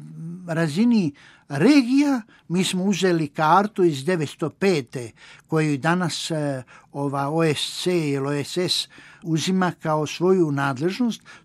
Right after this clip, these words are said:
tu kartu sa četiri regije. U njoj smo rekli regionalna,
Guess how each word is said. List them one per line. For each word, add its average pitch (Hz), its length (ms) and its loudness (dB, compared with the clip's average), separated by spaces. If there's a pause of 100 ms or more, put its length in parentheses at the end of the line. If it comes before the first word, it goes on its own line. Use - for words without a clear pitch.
tu 226 160 -6
kartu 180 460 2
sa 208 160 -6
četiri 208 480 -2
regije. 127 560 0 (420)
U 147 200 -4
njoj 247 260 4
smo 208 240 0
rekli 165 400 0
regionalna, 190 880 0